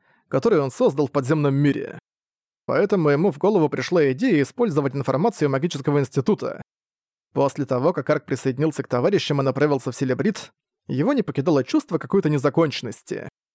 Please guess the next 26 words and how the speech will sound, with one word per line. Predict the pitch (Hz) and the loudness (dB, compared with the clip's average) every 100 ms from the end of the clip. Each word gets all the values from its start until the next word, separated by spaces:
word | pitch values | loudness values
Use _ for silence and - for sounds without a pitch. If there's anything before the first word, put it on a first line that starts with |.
| _ _ _ _ - | _ _ _ _ -6
Магический | 123 127 190 160 - | -4 -2 -2 -2 -2
институт | 143 - 127 196 | -4 -2 -2 -2
перестал | 151 156 - 151 | 0 0 2 0
искать | 127 135 131 | 0 -2 -2
лабораторию, | 123 120 165 202 160 160 - _ _ _ _ | 0 0 2 4 4 2 -2 _ _ _ _
и | 127 | -2
единственной | 131 135 226 240 160 | 0 2 0 0 -2
подсказкой | 139 - - 220 147 | -2 -2 -2 -2 0
был | 135 131 | 0 0
ключ. | 170 220 - - - _ _ _ | 0 0 -2 -8 -12 _ _ _
Он | - 175 | -2 -2
совершенно | - 139 139 - 277 | -2 -2 -2 0 0
не | 160 | 0
знал, | 131 190 175 | 0 2 2
куда | - 139 147 | 2 2 2
идти | 127 233 | 2 2
и | 156 | 2
что | - 147 | 0 0
делать. | 147 - - - - _ _ _ _ _ _ | 0 -2 -8 -16 -18 _ _ _ _ _ _
Черт, | - - - 143 - - - _ _ | -6 -4 0 0 -2 -12 -18 _ _
но | - | -8
почему | - - 233 254 | -6 0 2 2
все | - | 0
получилось | 135 151 143 262 - | 0 0 2 2 2
именно | 190 180 160 | 2 2 2
так? | 160 127 - | 0 -2 -6